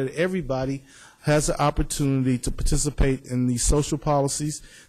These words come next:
that provide assistance to people that need it, but let's not overburden a community. No community should have to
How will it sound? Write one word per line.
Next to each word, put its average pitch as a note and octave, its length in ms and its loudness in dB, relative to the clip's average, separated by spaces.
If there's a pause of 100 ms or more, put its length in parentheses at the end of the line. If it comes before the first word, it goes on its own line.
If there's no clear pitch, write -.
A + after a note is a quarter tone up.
that B2+ 220 2
provide C3+ 420 2
assistance D#3 580 2
to C#3 80 -4
people C#3+ 300 -4
that E3+ 160 0
need C3 220 0
it, D3 120 -4 (380)
but C3+ 220 0
let's D3 240 -4
not C#3+ 280 -4
overburden C#3 960 0
a B2+ 100 -4
community. A#2+ 680 -4 (240)
No D3+ 240 0
community D3 560 -4
should B2+ 260 -8
have C3 300 -6
to B2+ 200 -4